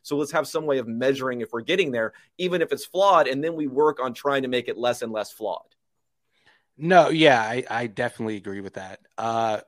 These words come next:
Speaker 2: I, I, I would say that, I would say that one argument for, for the way that I do things, at least,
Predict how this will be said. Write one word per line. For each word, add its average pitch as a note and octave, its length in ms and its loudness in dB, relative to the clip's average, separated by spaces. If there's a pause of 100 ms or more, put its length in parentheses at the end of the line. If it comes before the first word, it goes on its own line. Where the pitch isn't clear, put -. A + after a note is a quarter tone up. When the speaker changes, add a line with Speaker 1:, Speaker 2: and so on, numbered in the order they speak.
(920)
Speaker 2:
I, D#3+ 540 8
I, E3+ 60 10
I - 20 10
would F3+ 180 8
say F#3 240 6
that, F3+ 380 8 (1800)
I C#3+ 120 6
would E3+ 120 2
say F3 180 0
that E3 220 6
one C3+ 360 -2
argument B2+ 640 -2 (140)
for, A#2 680 -4 (800)
for D3+ 140 -6
the C#3 80 2
way C3 260 2
that C3 140 0
I A2+ 260 -6
do C#3 160 -12
things, D3+ 420 -10 (720)
at B2+ 240 -8
least, D#3 440 -12